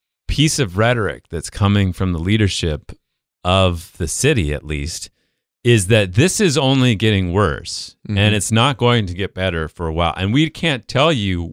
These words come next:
Speaker 1: what we're doing to make sure it doesn't get worse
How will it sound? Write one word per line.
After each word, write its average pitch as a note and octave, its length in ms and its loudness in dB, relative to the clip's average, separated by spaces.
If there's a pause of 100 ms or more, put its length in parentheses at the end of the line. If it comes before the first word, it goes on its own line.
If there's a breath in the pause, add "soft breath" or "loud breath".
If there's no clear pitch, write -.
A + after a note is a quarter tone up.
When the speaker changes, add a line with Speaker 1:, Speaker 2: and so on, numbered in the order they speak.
Speaker 1:
what G#2 240 -2
we're G#2+ 160 0
doing A2 340 0
to - 140 -10
make F2+ 160 -8
sure - 180 -4
it E2+ 140 -6
doesn't F#2+ 340 -2
get D#2+ 320 -12
worse F2 480 -4